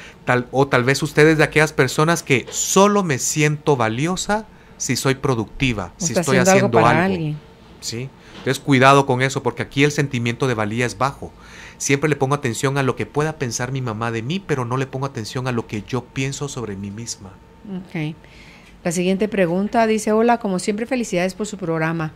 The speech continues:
Speaker 2: A mí me pasa que tengo mucho, mucho, mucho miedo al fracaso en todo y por eso vivo en estrés.
Speaker 1: Así
Speaker 2: Lo que
Speaker 1: es.
Speaker 2: sí es que no entiendo la razón. Mis padres no me exigían. En realidad,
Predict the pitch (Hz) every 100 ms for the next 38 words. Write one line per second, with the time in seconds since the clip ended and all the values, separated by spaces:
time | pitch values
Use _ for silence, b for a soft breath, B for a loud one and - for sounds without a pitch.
0 | - 196 214 277 233 233 247 214 180 190
1 | 226 233 180 208 392 - - - - -
2 | 165 240 277 - 127 - - - 160 175
3 | 240 339 - 170 151 147 156 165 214 214
4 | 180 - - - 185 185 202 160 120 B
5 | B - 262 247 185 180 175 160 156 165
6 | - 170 - - 196 180 180 196 180 -
7 | 277 392 B B B B - 220 220 240
8 | 202 185 185 214 214 202 185 165 160 160
9 | 156 160 170 170 208 214 214 180 - 180
10 | 180 208 202 170 165 165 160 - 165 -
11 | 190 160 160 160 160 156 156 220